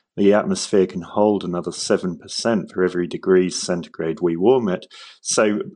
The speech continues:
the snowfall would have occurred, but the snowfall is being supercharged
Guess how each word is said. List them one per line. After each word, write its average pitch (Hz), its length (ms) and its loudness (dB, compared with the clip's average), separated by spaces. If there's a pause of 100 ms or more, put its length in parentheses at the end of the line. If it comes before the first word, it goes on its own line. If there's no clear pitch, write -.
(120)
the 104 160 2
snowfall 123 640 2
would 98 160 2
have 95 140 -2
occurred, 113 580 0
but 98 80 0
the 95 80 -2
snowfall 98 640 0
is 85 120 -6
being 85 280 -10
supercharged - 840 -4